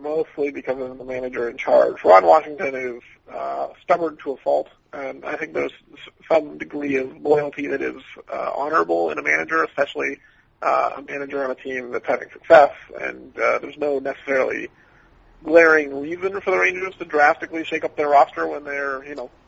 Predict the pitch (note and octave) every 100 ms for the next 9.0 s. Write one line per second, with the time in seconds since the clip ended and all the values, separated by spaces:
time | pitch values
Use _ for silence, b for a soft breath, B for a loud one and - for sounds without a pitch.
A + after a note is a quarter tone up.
0 | - B2+ C3 B2 - C#3 C#3 C3+ C3 -
1 | C#3+ C3+ C#3 A#2+ C3 - A#2+ A#2+ C#3 B2
2 | B2 B2+ B2 B2+ B2 B2+ A#2+ A#2+ A#2+ C3
3 | A#2 - C3 B2+ - _ _ - C#3 B2+
4 | - C3 - C#3 C3+ C#3+ D3+ - B B
5 | B - - B2 B2 - - B3 - _
6 | _ _ _ D3+ D#3+ D#3+ D#3 D3+ C#3+ C#3
7 | C3+ - C#3 C#3+ C#3+ C3 C#3 - C3 B2+
8 | D3 D#3 C#3 C#3 C3+ C3 C3 A#2+ -